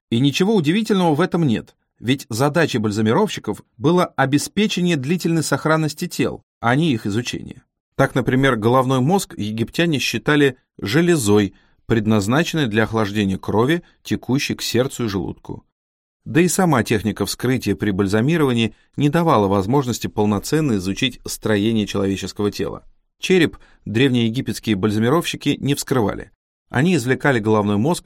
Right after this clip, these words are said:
через нос при помощи железного крючка и едких жидкостей.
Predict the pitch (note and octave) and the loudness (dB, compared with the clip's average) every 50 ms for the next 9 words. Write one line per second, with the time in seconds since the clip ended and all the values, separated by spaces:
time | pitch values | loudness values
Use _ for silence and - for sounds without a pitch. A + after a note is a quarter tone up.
0 | _ - - - C#3 A2+ G#2 F#2 F2 F2 F#2+ G2 A2+ D3+ - - - _ _ _ | _ -14 -6 -2 0 0 0 -2 -2 -2 0 0 0 0 -2 -4 -10 _ _ _
1 | _ _ - G#2+ G2+ - C#3 E3+ E3 D3 - - G#2 F#2+ A2+ A#2+ B2 A#2+ G#2 G#2 | _ _ -4 -4 -2 0 0 0 0 0 -2 -2 -2 0 0 0 2 2 2 0
2 | G2+ G2 F#2+ - A2 G#2+ G2+ - - D#3+ E3 E3+ - _ _ A#2 A2 F2+ F2+ B2 | 0 -2 -2 -2 -4 -4 -4 -2 -2 -2 -2 -2 -4 _ _ -6 -6 -2 -2 -2
3 | B2+ - - - B2 G2+ F#2+ G2 F#2 - - - - - - - - - | -2 -2 -4 -6 -6 -4 -4 -6 -6 -8 -10 -12 -12 -12 -14 -16 -18 -20